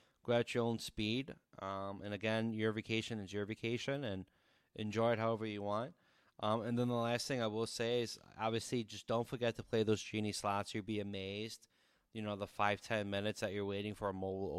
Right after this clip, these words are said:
order to come up. Um, you can just be using that time to play the Genie slots. Refresh, refresh, refresh. Next thing you know, your next Lightning lane got moved up by two hours.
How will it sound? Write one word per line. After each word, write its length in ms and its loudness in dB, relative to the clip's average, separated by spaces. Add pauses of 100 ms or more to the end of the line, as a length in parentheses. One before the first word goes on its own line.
order 320 2 (160)
to 80 -4
come 260 0
up. 300 -2 (580)
Um, 280 -2
you 80 -4
can 160 -2
just 240 -8
be 80 -4
using 420 -2
that 220 -2
time 420 -4
to 100 -4
play 200 -6
the 100 -6
Genie 300 -6
slots. 640 -4 (260)
Refresh, 440 -2
refresh, 360 -4
refresh. 500 0 (420)
Next 280 -4
thing 120 -2
you 100 -2
know, 400 4 (360)
your 120 6
next 300 2
Lightning 360 0
lane 180 -2
got 220 0
moved 340 -2
up 220 2
by 140 -2
two 300 -4
hours. 580 -8